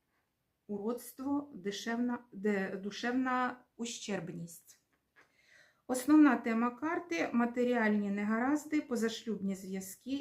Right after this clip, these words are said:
ізоляція. В розкладах на особистість переживає кризу, не впевнена в собі,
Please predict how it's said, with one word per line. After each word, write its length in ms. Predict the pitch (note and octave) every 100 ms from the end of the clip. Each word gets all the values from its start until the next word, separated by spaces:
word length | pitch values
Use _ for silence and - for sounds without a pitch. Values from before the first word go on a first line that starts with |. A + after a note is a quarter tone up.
| C#4+ -
ізоляція. 1160 | C4 A#3 G#3+ G3 F#3+ G#3 - - G3 D3 C#3 C#3+ _ _ _ _ _ - - -
В 40 |
розкладах 560 | C#4 C#4 D#4+ D4+ C4+ C#4
на 160 | C4
особистість 1080 | B3 - B3 G3 E3 - - - - _ - _ _ _
переживає 840 | - A#3+ B3 B3 C4 A#3 F3+ F3 E3
кризу, 840 | - F#3+ E3+ D#3+ - A#3 D4+ - _ _ _ _ _ _ _ _ _ _ _ _
не 120 | A#3+ C4+
впевнена 680 | C4+ - F#3 E3 F3+ F3+
в 80 | F3+
собі, 520 | - - F#3 G3+ B3+